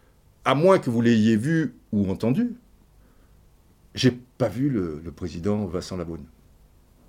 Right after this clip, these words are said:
De la L F P, je vois passer, a-, après des histoires comme ça de, de violence, de Nice, Marseille, machin, des communiqués.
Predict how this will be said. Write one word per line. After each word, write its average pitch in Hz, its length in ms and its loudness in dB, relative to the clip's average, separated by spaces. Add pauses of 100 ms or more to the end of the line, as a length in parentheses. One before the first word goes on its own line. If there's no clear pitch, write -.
(460)
De 135 100 6
la 160 160 8
L 160 220 4
F 151 100 -4
P, 220 380 4 (200)
je 127 160 0
vois 160 320 6
passer, 147 560 4 (520)
a-, 80 420 -10
après 87 300 -2
des 71 220 -8
histoires 82 380 -2
comme 71 160 -6
ça 87 180 2
de, 69 120 -6
de 62 120 -14
violence, 76 580 -2
de 65 60 -16
Nice, 71 220 -10
Marseille, 71 320 -8
machin, 71 260 -6 (280)
des 135 100 6
communiqués. 196 680 4